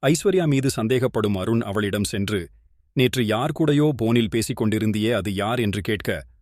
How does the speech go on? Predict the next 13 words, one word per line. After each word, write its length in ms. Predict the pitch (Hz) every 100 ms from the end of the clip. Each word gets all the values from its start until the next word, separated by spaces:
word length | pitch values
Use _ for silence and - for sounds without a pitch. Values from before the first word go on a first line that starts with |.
| _ _ -
"அதுவா 320 | 113 143 151
என் 200 | 156 117
ஃப்ரெண்டு 280 | 101 104 101
தான், 240 | 101 82 - - -
கல்யாணத்திற்கு 640 | 113 139 147 135 117 107
வர 140 | 101
சொல்லி 260 | - 104 107
ஃபோன் 260 | 104 101
பண்ணேன். 320 | 95 90 85 73 - _ _ 117
ஆனால் 340 | 113 107 87 -
அவளின் 380 | 123 113 113 107
போன் 260 | 110 143 151 -
ஆப் 360 | 110 123 -